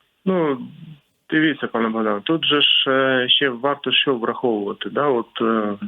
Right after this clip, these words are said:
пропаганду оцей ще, як би мовити, фактор великий,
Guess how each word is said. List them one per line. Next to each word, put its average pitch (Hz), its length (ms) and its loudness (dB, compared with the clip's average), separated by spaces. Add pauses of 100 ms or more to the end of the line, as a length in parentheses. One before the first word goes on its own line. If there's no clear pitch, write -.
(500)
пропаганду 127 1500 -2 (540)
оцей 110 1160 0
ще, - 220 2
як 107 300 0
би 104 260 2
мовити, 107 580 0
фактор 135 460 -2
великий, 110 600 -2